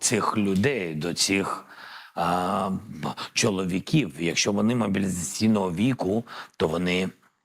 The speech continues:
повинні допомагати Україні, і вони повинні бути в Україні. І я зараз не говорю про те, що хтось повинен бути на фронті, а хтось не повинен бути на фронті. Є закон, але є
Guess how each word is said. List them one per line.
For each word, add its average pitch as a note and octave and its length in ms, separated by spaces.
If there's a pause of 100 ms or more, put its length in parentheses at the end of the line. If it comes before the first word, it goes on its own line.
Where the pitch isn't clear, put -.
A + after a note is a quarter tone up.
(120)
повинні G#2 420
допомагати G2+ 800
Україні, F2+ 760
і G#2 80
вони F#2+ 280
повинні G2 380
бути G#2+ 360
в E2 120
Україні. C2+ 580 (440)
І F2+ 100
я F2+ 120
зараз G2 340
не G#2 100
говорю G#2 440
про G#2 160
те, G2 180
що - 280 (440)
хтось - 360
повинен G#2+ 540
бути A2 240
на G2 140
фронті, D3 680 (400)
а - 120
хтось - 340
не A2 140
повинен A2+ 460
бути G#2 300
на B2 120
фронті. E2 680 (140)
Є G2+ 440 (200)
закон, A2 640 (120)
але G#2 260
є A2 460